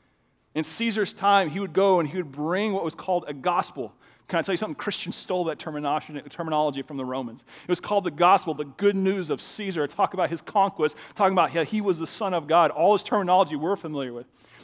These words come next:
And they would send a herald to the towns before him. And as he went to the town, if there was a tree in the way, he would remove the tree so that Caesar would have nothing stopping him, slowing him down from coming to town. He would come to town like, "Hey, guys, Caesar's coming.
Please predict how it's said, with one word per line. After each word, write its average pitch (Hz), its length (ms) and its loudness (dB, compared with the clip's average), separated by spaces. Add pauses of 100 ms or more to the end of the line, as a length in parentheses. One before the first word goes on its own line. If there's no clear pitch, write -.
And 196 100 4
they 208 60 10
would 190 140 10
send 254 420 4
a 202 80 -2
herald 233 460 10
to - 80 -16
the 208 80 6
towns 220 300 2
before 233 360 2
him. 185 180 4 (240)
And 226 100 6
as 226 140 8
he 240 100 2
went 233 360 4
to 240 80 0
the 220 80 8
town, 240 280 6
if 180 60 0
there 208 80 6
was 208 140 2
a 185 40 -2
tree 277 380 -2
in 240 80 2
the 214 80 2
way, 233 280 8 (180)
he 262 160 4
would 262 140 4
remove 233 500 4
the 240 80 0
tree 269 320 0
so 226 160 6
that 220 160 8
Caesar 262 400 2
would 214 140 4
have 208 140 4
nothing 247 560 4
stopping 247 600 2
him, 202 220 0 (180)
slowing 240 480 4
him 226 120 2
down 202 260 6
from 196 160 -8
coming 214 280 0
to - 80 -8
town. 208 180 4
He 170 120 -2
would 247 140 -4
come 262 240 4
to 233 80 2
town 240 240 6
like, 202 160 6
"Hey, 262 140 10
guys, 269 360 12 (220)
Caesar's 311 500 6
coming. 233 400 6